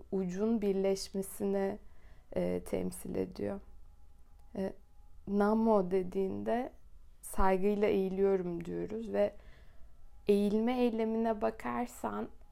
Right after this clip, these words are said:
alnın yere değiyor ve zihnin yani kafan kalbinin altına iniyor. Yani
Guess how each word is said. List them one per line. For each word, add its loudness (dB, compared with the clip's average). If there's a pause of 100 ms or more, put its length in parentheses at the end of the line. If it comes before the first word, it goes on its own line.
(560)
alnın 6
yere 4
değiyor 2 (1000)
ve 4 (300)
zihnin 2
yani 0
kafan -2 (320)
kalbinin 2
altına -2
iniyor. -2 (1600)
Yani 0